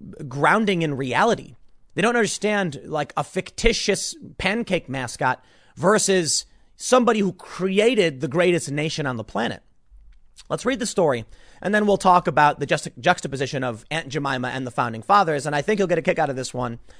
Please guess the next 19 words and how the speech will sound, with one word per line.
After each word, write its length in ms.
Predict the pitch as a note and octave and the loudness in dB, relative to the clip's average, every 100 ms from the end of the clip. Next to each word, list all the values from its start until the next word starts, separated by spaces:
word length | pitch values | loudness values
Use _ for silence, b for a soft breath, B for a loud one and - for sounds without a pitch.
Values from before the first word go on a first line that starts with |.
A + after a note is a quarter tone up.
| - | -2
And 120 | G#3 | 0
I 60 | A#3 | 4
definitely 340 | A3 G3+ F#3+ | 2 2 0
gotta 240 | E3 D#3 | 0 0
own 220 | - D3 C#3 | 0 -2 -2
up 160 | - | -4
to 100 | D3+ | -8
per-, 200 | B2 D#3 | -6 -6
perhaps 500 | - - E3+ F3 - | -6 -2 2 2 2
overestimating 840 | E3 F3+ E3 D3+ - D3+ C3+ B2+ A#2 b b b | -2 0 2 0 -2 -6 -4 -6 -10 b b b
the, 240 | C#3 C#3+ A#2+ | 0 0 0
the, 260 | B2 C3+ | -4 -4
the 180 | B2+ C3+ | -4 -4
abilities 400 | B2 D#3+ D#3 B2+ | 0 0 0 -2
of 80 | B2+ | -6
people 180 | C#3+ B2 | -6 -6
to 100 | B2 | -6
read 160 | A#2+ | -6
sarcasm. 560 | - C#3+ C3+ A2+ A2+ G#2 | -2 -2 0 -6 -6 -14